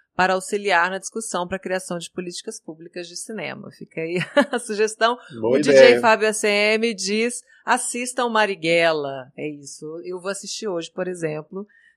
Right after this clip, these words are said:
Speaker 1: Temos que assistir, mas, por favor, quem for, vai só quem tomou as duas doses e quem não tá com nenhum sintoma. Vamos ser responsável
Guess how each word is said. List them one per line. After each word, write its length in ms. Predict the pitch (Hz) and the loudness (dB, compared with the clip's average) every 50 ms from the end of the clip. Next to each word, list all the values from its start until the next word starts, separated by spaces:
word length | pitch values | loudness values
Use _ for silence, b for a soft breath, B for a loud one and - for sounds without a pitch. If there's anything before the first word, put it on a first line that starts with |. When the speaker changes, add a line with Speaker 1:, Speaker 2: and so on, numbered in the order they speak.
| _ | _
Speaker 1:
Temos 220 | - 185 190 185 - | -10 -10 -10 -6 -4
que 80 | 208 | -4
assistir, 400 | 196 190 - 196 - - - 220 | -4 -4 -6 -8 -8 -6 -4 -2
mas, 160 | 208 208 208 | -2 -2 -2
por 140 | - - 262 | -4 -6 -4
favor, 440 | - - 247 240 208 190 208 214 214 | 0 2 2 2 2 2 2 2 2
quem 160 | - 220 220 | 2 0 -2
for, 400 | 214 - - 196 196 196 190 185 | -2 -4 -2 0 0 2 2 2
vai 180 | 175 196 196 202 | 2 2 0 0
só 320 | - - - 202 190 190 | -2 -4 0 0 0 0
quem 220 | 196 - 196 190 185 | 0 -2 -8 -10 -8
tomou 240 | - 190 185 175 | -8 -4 -2 0
as 100 | 175 165 | -2 -2
duas 280 | 160 165 165 156 135 131 | -2 -4 -6 -6 -6 -4
doses 680 | 143 139 143 147 151 151 151 156 143 143 156 151 - - _ _ _ _ | -2 0 2 4 4 4 4 2 0 -4 -10 -10 -12 -14 _ _ _ _
e 60 | - - | -20 -16
quem 180 | - - 180 | -12 -10 -8
não 160 | 175 175 170 | -8 -8 -8
tá 140 | 165 165 160 | -6 -6 -6
com 140 | 160 - 170 | -6 -8 -8
nenhum 240 | 165 165 160 160 156 | -8 -8 -8 -10 -10
sintoma. 680 | - - 175 185 - - 147 139 139 143 143 143 139 | -10 -10 -10 -12 -10 -8 -6 -4 -2 -2 -2 -4 -4
Vamos 320 | 135 139 143 151 160 160 - | -6 -6 -8 -12 -12 -12 -10
ser 220 | - 175 175 180 - _ _ _ _ _ _ | -8 -6 -8 -8 -10 _ _ _ _ _ _
responsável 800 | - 190 196 - - 202 196 - - 196 185 190 190 190 202 | -8 -8 -6 -4 -4 -6 -4 -2 0 2 4 4 2 0 -4